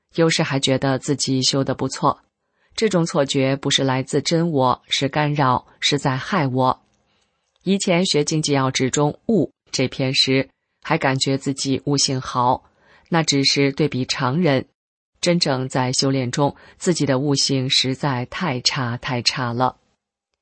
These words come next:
这次身体出状况，逼得我向内找，才明白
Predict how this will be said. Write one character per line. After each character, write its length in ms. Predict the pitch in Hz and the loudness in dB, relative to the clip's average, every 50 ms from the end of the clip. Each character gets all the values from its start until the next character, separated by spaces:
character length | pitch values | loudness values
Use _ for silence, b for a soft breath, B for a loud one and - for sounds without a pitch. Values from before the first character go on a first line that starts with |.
| _ _ _ _ _ _ - | _ _ _ _ _ _ -4
这 140 | - 226 208 | 0 0 0
次 240 | 196 - 190 175 - - | 0 0 0 0 0 0
身 200 | - - 160 160 | 0 0 0 0
体 200 | - - 135 135 | 0 0 -2 -2
出 200 | - - 147 139 | 0 0 -2 0
状 220 | - 165 143 131 | 2 0 0 -2
况， 320 | 131 - 170 151 - - _ _ _ - | -2 0 0 0 0 0 _ _ _ -2
逼 140 | - 151 147 | 0 0 2
得 120 | 147 139 | 2 2
我 160 | 135 131 131 | 2 2 0
向 280 | 135 - - 143 139 147 | 0 0 -2 0 0 0
内 160 | 143 135 135 | 0 -2 -2
找， 400 | - 143 127 123 127 131 - _ _ | 0 0 0 2 2 0 0 _ _
才 180 | - - 135 | -6 -4 -2
明 200 | 135 135 131 127 | 0 0 -2 -2
白 240 | 143 156 139 135 b | 0 0 0 0 b